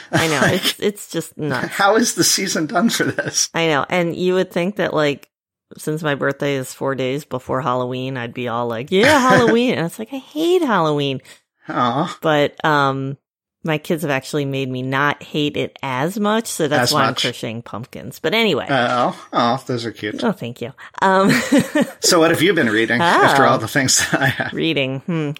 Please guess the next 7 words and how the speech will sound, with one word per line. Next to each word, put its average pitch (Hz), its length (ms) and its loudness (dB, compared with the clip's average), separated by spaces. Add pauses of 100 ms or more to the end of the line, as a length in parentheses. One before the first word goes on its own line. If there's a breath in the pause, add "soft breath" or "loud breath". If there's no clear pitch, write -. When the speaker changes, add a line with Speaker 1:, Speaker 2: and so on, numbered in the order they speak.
Speaker 1:
Let's 156 240 -4
see. 135 360 -2 (420 loud breath)
Um, 165 680 2 (440 loud breath)
<laughs> - 460 -20
well, 151 380 2
since, 160 580 -4
uh, 143 500 0